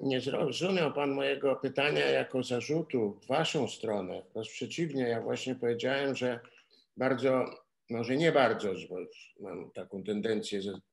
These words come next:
trochę do przesadzania, że zdarzają się te projekty, programy i to takie wsparcie niby,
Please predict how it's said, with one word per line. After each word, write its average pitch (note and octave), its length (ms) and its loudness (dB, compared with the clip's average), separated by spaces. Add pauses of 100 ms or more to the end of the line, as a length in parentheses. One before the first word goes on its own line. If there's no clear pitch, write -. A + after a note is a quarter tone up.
(240)
trochę G#2 280 -8
do F#2+ 100 -6
przesadzania, G2+ 760 -4 (600)
że A2+ 720 2
zdarzają D3+ 580 2
się C#3+ 160 -6
te C3+ 120 -2
projekty, C#3 640 0
programy C#3 640 0
i B2 160 -8
to B2 320 2 (460)
takie B2 300 0
wsparcie D3 720 0
niby, A#2 600 4